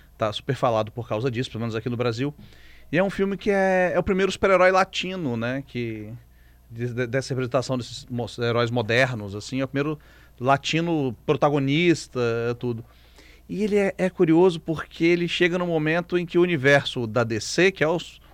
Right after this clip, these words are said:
onde tá o Super-Homem, a Mulher Maravilha, que é a galera toda, ele tá passando por uma grande transformação. E justamente por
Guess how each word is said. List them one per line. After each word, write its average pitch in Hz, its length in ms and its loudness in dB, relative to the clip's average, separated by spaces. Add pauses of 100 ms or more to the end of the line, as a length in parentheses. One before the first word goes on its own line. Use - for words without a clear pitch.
onde 175 220 2
tá 135 100 4
o 120 60 0
Super-Homem, 175 400 2
a 131 40 4
Mulher 127 120 2
Maravilha, 139 500 0
que - 60 -6
é 117 60 -4
a - 20 -4
galera 113 300 0
toda, 131 280 -6 (1120)
ele 151 180 0
tá 180 140 2
passando 196 380 4
por 208 160 6
uma 214 160 4
grande 208 340 4
transformação. 202 840 2 (720)
E 190 80 -4
justamente 233 720 0 (200)
por 208 300 0